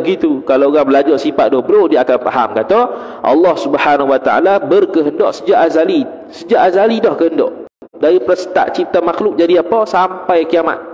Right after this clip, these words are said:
Eh? Jadi tak ada istilah Allah Ta'ala boleh tukar-tukar kehendak dia waktu sekarang. Tak boleh. Kalau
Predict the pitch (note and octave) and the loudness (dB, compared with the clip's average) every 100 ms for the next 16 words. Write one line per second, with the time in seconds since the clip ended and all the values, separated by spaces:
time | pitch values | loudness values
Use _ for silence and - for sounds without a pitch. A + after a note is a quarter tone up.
0 | - - A#2+ F#3 - - - - - - | -18 -6 -4 -4 -8 -20 -20 -20 -20 -20
1 | - C3 G3+ F#3+ D#3+ F3 E3+ E3 - F#3+ | -2 0 2 2 2 2 2 0 0 0
2 | G3+ - - D#3 E3 _ E3 F3 D#3 C#3+ | 0 -2 -2 0 0 _ -2 0 0 0
3 | A#2 F3+ F3 C3+ D#3 D3 F3 - - E3+ | 2 0 0 0 0 2 0 -2 -2 -2
4 | E3+ E3 D#3 F3 F3 D#3+ C3+ D3+ D#3+ D#4 | 0 -2 0 -4 0 0 0 -2 -2 0
5 | D#3 F#2 F#3 A3+ E3+ - - - C#3+ C3 | 0 2 2 2 2 0 -2 0 2 2
6 | G#2+ A2+ D3 B2+ - - - - - - | 0 0 0 -2 -6 -16 -18 -20 -20 -20
7 | - - D#3 | -8 0 4